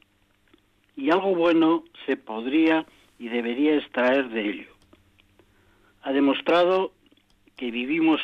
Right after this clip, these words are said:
todos en el mismo planeta, y que nada de lo que en él suceda nos es ajeno.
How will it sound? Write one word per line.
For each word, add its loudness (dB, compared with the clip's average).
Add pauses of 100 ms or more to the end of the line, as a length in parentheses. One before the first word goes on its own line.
(180)
todos 0 (160)
en -4
el -4
mismo 2
planeta, -2 (720)
y -4
que -2
nada 2
de -2
lo -2
que -2
en 2
él 0
suceda 0
nos 0
es -8
ajeno. 0